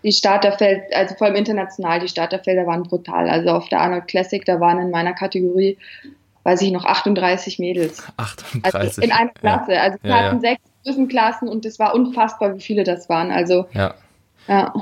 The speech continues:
Speaker 2: Und bei der Arnold Classic darf man, glaub ich, nur starten, wenn man wirklich Gesamtsieg gemacht hat irgendwo, oder?
Speaker 1: Ähm,
Speaker 2: Oder muss man da Klassensieg einfach nur haben?
Speaker 1: Boah, also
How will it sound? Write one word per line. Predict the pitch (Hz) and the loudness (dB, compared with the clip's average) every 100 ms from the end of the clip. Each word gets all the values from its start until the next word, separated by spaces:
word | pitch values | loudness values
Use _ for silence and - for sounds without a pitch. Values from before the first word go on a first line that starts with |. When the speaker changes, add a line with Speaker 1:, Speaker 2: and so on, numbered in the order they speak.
| - | -6
Speaker 2:
Und | 107 | -2
bei | 101 101 | 2 2
der | 104 | 2
Arnold | 113 117 - | 2 0 0
Classic | 117 131 131 | 0 0 -4
darf | 120 - | -4 -4
man, | 117 | -4
glaub | 113 107 | -2 -2
ich, | - | -2
nur | 120 | -4
starten, | - 110 120 | 0 0 0
wenn | 110 | 0
man | 107 104 | 0 0
wirklich | 110 - | -2 -4
Gesamtsieg | 117 110 117 - | -2 -2 -2 -4
gemacht | 95 95 95 | -4 -4 -4
hat | - - | -6 -6
irgendwo, | 98 92 95 | -4 -2 -2
oder? | 98 123 - _ _ _ _ _ _ _ | -2 -4 -8 _ _ _ _ _ _ _
Speaker 1:
Ähm, | 226 226 226 233 233 233 | 4 6 6 6 6 8
Speaker 2:
Oder | 240 | 8
muss | 240 240 | 6 6
man | 233 | 4
da | 101 | 0
Klassensieg | - 104 107 104 98 | -2 -4 -4 -6 -6
einfach | 104 101 | -6 -6
nur | 104 104 | -6 -6
haben? | 104 104 98 _ _ _ _ _ _ _ _ _ _ _ _ _ _ _ _ _ | -6 -8 -12 _ _ _ _ _ _ _ _ _ _ _ _ _ _ _ _ _
Speaker 1:
Boah, | 220 214 220 - | -2 -2 -2 0
also | 208 233 220 - | 2 2 0 -2